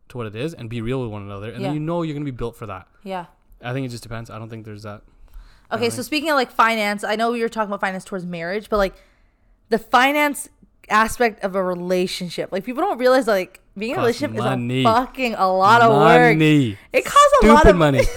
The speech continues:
Speaker 2: <laughs>
Speaker 1: I'm telling you,
Speaker 2: Okay,
Speaker 1: fucking
Speaker 2: what do
Speaker 1: some
Speaker 2: you mean?
Speaker 1: nights,
Speaker 2: What do you
Speaker 1: man.
Speaker 2: mean? What do you
Speaker 1: Just some
Speaker 2: mean?
Speaker 1: nights, fucking for the fuck of it.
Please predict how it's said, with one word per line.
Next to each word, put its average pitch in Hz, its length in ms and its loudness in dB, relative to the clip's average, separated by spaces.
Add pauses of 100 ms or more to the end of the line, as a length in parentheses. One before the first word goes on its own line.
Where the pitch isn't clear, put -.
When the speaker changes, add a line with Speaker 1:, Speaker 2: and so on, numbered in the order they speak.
(140)
Speaker 2:
<laughs> - 280 -10
Speaker 1:
I'm 202 180 2
telling 269 260 4
you, 285 100 0
Speaker 2:
Okay, 240 100 -10
Speaker 1:
fucking 269 300 6
Speaker 2:
what 247 80 2
do 269 60 6
Speaker 1:
some 294 100 8
Speaker 2:
you 285 60 6
mean? 233 40 2
Speaker 1:
nights, 170 260 4
Speaker 2:
What 285 60 -4
do 302 60 -4
you 294 60 -4
Speaker 1:
man. 262 140 -4
Speaker 2:
mean? 180 100 -6 (100)
What 240 100 -4
do 233 60 2
you 240 60 2
Speaker 1:
Just 285 140 -4
some 240 200 2
Speaker 2:
mean? 226 100 -2
Speaker 1:
nights, 156 360 0
fucking 185 420 -2 (300)
for 240 100 2
the 262 100 6 (220)
fuck 320 240 4
of 208 120 2
it. 107 160 -2